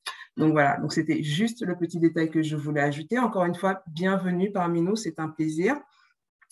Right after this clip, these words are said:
Donc, comme je l'ai mentionné précédemment, ce webinaire portera sur la gestion de la couverture vaccinale,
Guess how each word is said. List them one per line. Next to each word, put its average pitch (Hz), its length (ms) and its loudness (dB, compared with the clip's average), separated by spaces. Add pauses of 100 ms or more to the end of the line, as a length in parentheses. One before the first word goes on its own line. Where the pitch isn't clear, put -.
(100)
Donc, 190 240 0
comme 240 160 6
je 220 80 4
l'ai 220 120 4
mentionné 202 420 0
précédemment, 190 640 -2
ce 214 160 0
webinaire 180 540 -2
portera 180 440 -4
sur 175 240 -4
la 160 160 0
gestion 180 420 -4
de 190 80 0
la 175 120 -2
couverture 175 480 -4
vaccinale, 170 580 4